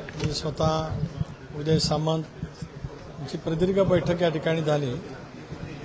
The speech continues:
आगामी येणाऱ्या स्थानिक स्वराज्य संस्थांच्या निवडणुकांमध्ये महायुती म्हणूनच राज्यभरामध्ये एकत्रितपणाने सामोरं जावं अशी आमची धोरणात्मक चर्चा झाली.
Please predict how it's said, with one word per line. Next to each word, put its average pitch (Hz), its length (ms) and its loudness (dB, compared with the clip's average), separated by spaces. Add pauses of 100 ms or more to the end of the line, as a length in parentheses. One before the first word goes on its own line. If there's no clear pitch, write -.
(120)
आगामी 175 300 4
येणाऱ्या 175 360 6
स्थानिक 165 360 2
स्वराज्य 160 400 2
संस्थांच्या 165 680 0
निवडणुकांमध्ये 160 840 0 (1040)
महायुती 165 560 4
म्हणूनच 180 440 4
राज्यभरामध्ये 160 880 4
एकत्रितपणाने 156 800 0
सामोरं 151 360 0
जावं 151 340 4 (1000)
अशी 175 440 4 (300)
आमची 151 240 -2
धोरणात्मक 170 560 6
चर्चा 156 300 2
झाली. 135 240 4